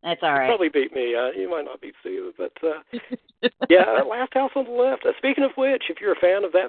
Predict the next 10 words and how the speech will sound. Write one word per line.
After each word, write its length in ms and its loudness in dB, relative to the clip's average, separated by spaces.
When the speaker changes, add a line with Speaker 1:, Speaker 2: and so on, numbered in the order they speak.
Speaker 2:
film 520 -2
and 240 -6
Wes 220 6
Craven, 600 0
um, 500 -8
I'm 280 0
working 360 4
on 420 0
something 360 0
special 600 0